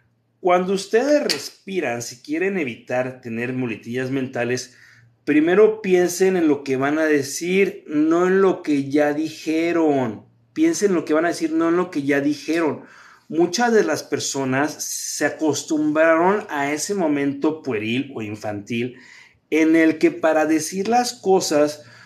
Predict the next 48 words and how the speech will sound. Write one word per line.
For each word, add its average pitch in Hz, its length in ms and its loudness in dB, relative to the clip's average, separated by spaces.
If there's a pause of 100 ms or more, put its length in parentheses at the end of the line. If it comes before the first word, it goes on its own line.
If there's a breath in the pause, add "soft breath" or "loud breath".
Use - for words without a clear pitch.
(140 loud breath)
lo 147 280 6
que 156 200 2
decían, 160 880 4
lo 151 180 6
hacían 170 380 2
de 190 80 4
manera 160 400 2
macheteada, 156 1080 0
como 120 200 -4
decimos 131 440 -4
en 135 140 -2
México, 139 480 -2
o 131 200 2
repetida 131 640 0
o 151 80 4
de 139 100 2
memoria, 135 600 2
memorizada. 110 840 -2
O 120 80 -4
sea, 98 240 -6
¿cómo 131 220 0
lo 135 60 4
hacían? 127 360 -2 (1000 soft breath)
"Como 156 180 4
renuevos 190 340 6
con 175 100 4
los 127 120 0
aliños, 165 420 2
un 160 100 -4
viento 156 300 2
helado 151 220 4
marchita 139 380 -2
al 131 80 -2
flor, 151 380 2
así 131 200 -8
nacieron 139 260 -2
los 131 120 -4
seres, 131 300 -4
así 156 300 -4
murieron 156 300 2
los 139 100 -2
seres 143 180 0
niños 147 400 -2
ante 123 280 -4
las 113 160 -2
balas 139 560 0
del 120 180 -4
invasor". 107 500 -8